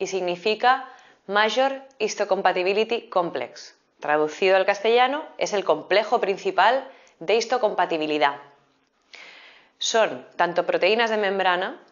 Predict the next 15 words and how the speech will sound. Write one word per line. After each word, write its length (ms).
como 220
proteínas 540
solubles 720
que 120
ayudan 360
al 80
sistema 380
inmune 500
a 60
ejercer 360
su 140
función. 500
¿Cómo 280
es 120
esto? 400